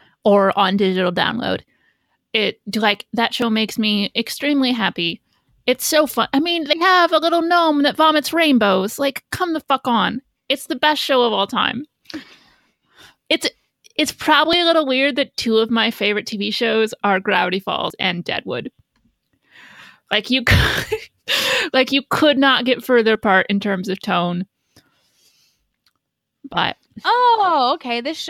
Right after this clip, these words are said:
Speaker 2: I'm, like, looking up this show right now. It looks familiar.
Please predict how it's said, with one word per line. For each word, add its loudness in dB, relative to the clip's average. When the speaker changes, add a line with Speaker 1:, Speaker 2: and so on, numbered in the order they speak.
Speaker 2:
I'm, -2
like, -4
looking -4
up -6
this -8
show -4
right -2
now. 0
It -4
looks -10
familiar. -8